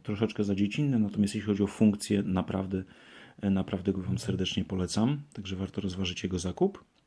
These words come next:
Więc jest to naprawdę fajna, fajna propozycja. Byłem naprawdę, mm, cieka-, bardzo, bardzo pozytywnie zaskoczony, gdy go otrzymałem od kolegi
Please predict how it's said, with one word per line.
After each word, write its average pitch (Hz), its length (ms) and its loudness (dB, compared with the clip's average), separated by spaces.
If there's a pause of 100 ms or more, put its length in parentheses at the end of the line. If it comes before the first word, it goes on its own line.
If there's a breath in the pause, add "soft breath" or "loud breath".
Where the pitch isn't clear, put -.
(2000 soft breath)
Więc 190 180 -6
jest - 160 -10
to 101 60 -4
naprawdę 90 380 -4 (180)
fajna, 123 420 2
fajna 95 300 0
propozycja. 87 680 -2
Byłem 101 260 6
naprawdę, 104 360 2
mm, 98 500 4
cieka-, 143 380 2
bardzo, 131 300 4
bardzo 113 240 0
pozytywnie 113 380 2
zaskoczony, 104 500 2
gdy 98 120 2
go 104 100 4
otrzymałem 104 420 4
od 92 100 -2
kolegi 104 400 0